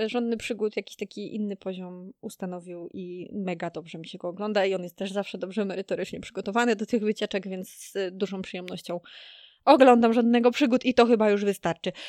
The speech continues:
Jak dobrze wiecie, w wolnym czasie też słucham podcastów, ale o tym już mówiłam, nie będę się powtarzała. Dalej moimi ulubionymi są Prawdziwe Zbrodnie. To jest taki mój numer jeden, Prawdziwe Zbrodnie i na nie czekam co środę. Także, także tak, polecam jeszcze raz Prawdziwe Zbrodnie, o czym już <laughs> mówiłam tyle razy.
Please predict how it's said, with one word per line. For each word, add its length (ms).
Jak 140
dobrze 240
wiecie, 300
w 260
wolnym 280
czasie 340
też 240
słucham 320
podcastów, 560
ale 100
o 60
tym 140
już 140
mówiłam, 300
nie 80
będę 220
się 100
powtarzała. 560
Dalej 280
moimi 360
ulubionymi 640
są 320
Prawdziwe 500
Zbrodnie. 680
To 80
jest 120
taki 160
mój 140
numer 180
jeden, 280
Prawdziwe 360
Zbrodnie 540
i 200
na 140
nie 160
czekam 380
co 120
środę. 380
Także, 640
także 240
tak, 200
polecam 360
jeszcze 200
raz 160
Prawdziwe 320
Zbrodnie, 340
o 40
czym 120
już 140
<laughs> 20
mówiłam 280
tyle 220
razy. 320